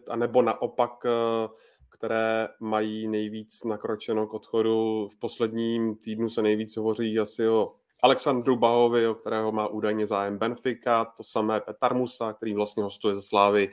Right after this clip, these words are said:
v portugalské Boaviště. Je tam, Michale, eh, ještě někdo, Tomáš Holaš například, eh, teď vlastně vyhlášen, mm, nejlepším hráčem,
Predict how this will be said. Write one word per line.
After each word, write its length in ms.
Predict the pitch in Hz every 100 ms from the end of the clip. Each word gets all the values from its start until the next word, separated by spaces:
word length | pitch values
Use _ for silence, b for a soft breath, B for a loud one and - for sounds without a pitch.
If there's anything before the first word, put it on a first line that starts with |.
| B B B B _
v 20 |
portugalské 580 | 107 113 107 107 - 101
Boaviště. 600 | 113 123 135 135 - 123
Je 180 | 117
tam, 360 | 113 135 143 147
Michale, 420 | 143 - 135 135 131 127
eh, 1300 | - - - 127 123 120 120 120 120 117 117 120 120
ještě 280 | 120 -
někdo, 240 | 117 113 113
Tomáš 400 | 123 120 123 117
Holaš 260 | 113 110
například, 560 | - 110 - 107 110 104 -
eh, 260 | 113 107 107 -
teď 120 | 107 -
vlastně 280 | 113 107 117
vyhlášen, 500 | 107 107 110 107 113
mm, 580 | 110 107 104 117 110 107 B B B
nejlepším 380 | 110 107 107 117
hráčem, 560 | 107 104 107 120 110